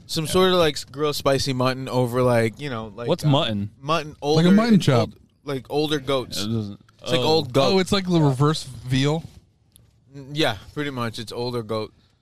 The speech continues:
Speaker 3: Oh my God, this is
Speaker 1: Um,
Speaker 3: so dangerous. I got the food in my lap, a mic in my hand,
Speaker 1: What does it say?
Speaker 3: my
Speaker 1: Customer
Speaker 3: dick is hard.
Speaker 2: <laughs> I got the.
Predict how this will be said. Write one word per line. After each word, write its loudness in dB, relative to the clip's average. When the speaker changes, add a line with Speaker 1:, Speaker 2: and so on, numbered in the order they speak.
Speaker 3:
Oh -12
my -8
God, 0
this -4
is -6
Speaker 1:
Um, -2
Speaker 3:
so -4
dangerous. 0
I -6
got -2
the -2
food -2
in 6
my 4
lap, 2
a -6
mic 2
in 4
my 4
hand, 4
Speaker 1:
What -6
does -6
it -10
say? -8
Speaker 3:
my -14
Speaker 1:
Customer -2
Speaker 3:
dick 2
is -2
hard. 2
Speaker 2:
<laughs> -4
I 0
got -2
the. -2